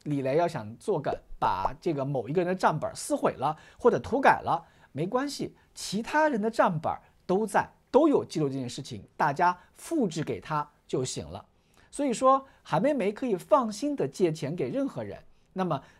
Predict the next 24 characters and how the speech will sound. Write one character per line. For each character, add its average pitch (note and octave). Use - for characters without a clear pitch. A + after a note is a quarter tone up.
大 G3
家 G#3+
也 G3+
不 -
会 A3+
担 G#3+
心 B3
韩 C3+
梅 F3+
梅 F3+
赖 E3
账， F3+
韩 G#3
梅 C#4+
梅 E4
也 -
不 F#3+
担 A#3+
心 C4
大 D#3+
家 F#3+
会 F#3+
赖 C3
账。 -